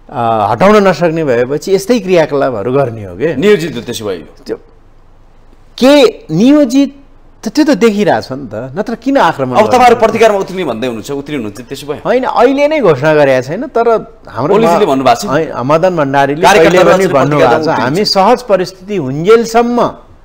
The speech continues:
Speaker 1: सहज तरिकाले नै जाने हो, संवैधानिक तरिकाले नै जाने हो, वैधानिक तरिकाले नै जाने हो। तर सधैँ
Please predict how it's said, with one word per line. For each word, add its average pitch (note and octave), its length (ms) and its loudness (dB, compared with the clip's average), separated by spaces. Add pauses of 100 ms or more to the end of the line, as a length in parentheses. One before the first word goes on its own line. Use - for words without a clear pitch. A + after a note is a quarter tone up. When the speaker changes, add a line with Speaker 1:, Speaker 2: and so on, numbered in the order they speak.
(560)
Speaker 1:
सहज D#3 380 0
तरिकाले C3 460 0
नै B2 80 -6
जाने A#2 260 -6
हो, B2 100 -4
संवैधानिक C3 680 -6
तरिकाले A#2 500 -4
नै A#2 140 -10
जाने A2+ 340 -10
हो, B2 140 -8
वैधानिक B2 560 -6
तरिकाले A2+ 480 -4
नै A2+ 160 -12
जाने A2 360 -10
हो। A2+ 100 -12 (680)
तर A3+ 160 4
सधैँ A#3 760 2